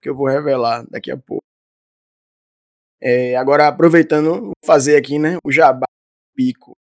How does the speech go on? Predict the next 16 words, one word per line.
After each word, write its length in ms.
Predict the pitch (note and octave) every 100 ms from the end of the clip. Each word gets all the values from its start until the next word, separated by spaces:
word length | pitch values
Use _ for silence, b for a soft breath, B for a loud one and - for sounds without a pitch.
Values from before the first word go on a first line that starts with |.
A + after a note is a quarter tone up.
| _
com 120 | C3
certeza. 760 | C#3+ D3+ B2+ - A2+ A#2 A2 - _ _
Venham 280 | A#2 D3 D#3
pra 120 | D#3
Bahia, 480 | C#3+ B2 B2 C3+ C3+
venham 220 | B2 D3+
surfar 340 | D3 A#2+ B2+
em 40 | C3
Jaguari. 340 | C3 C3 A2+ - _ _ _ _ _ _ _ _ _ _ -
Aqui 360 | A#2+ A#2 - B2+
sempre 380 | - D#3+ E3+
tem 220 | F3+ D3+ C3+
onda 440 | B2+ C#3 D3 D3+ -
e, 440 | D#3+ F3+ G#3 A#3+ - _ _ _ _ _
né, 220 | - D#3
Cris? 540 | D#3+ D#3 C#3 C#3 -